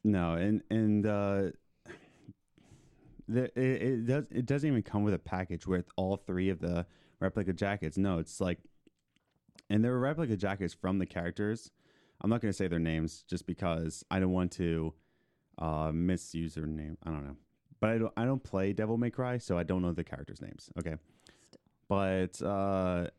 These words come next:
Speaker 1: yeah, it's just replica jackets from the characters, and this, it's the game and the jacket, and I'm like,
Speaker 2: Is the
Speaker 1: Wha-
Speaker 2: jacket made of gold?
Speaker 1: Yeah,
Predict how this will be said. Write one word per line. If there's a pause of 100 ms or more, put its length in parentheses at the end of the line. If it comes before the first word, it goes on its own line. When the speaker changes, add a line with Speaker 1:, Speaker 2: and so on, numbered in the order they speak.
(500)
Speaker 1:
yeah,
it's
just
replica
jackets
from
the
characters, (100)
and (540)
this,
it's
the
game
and
the
jacket,
and
I'm
like, (1500)
Speaker 2:
Is
the
Speaker 1:
Wha-
Speaker 2:
jacket
made
of
gold?
Speaker 1:
Yeah,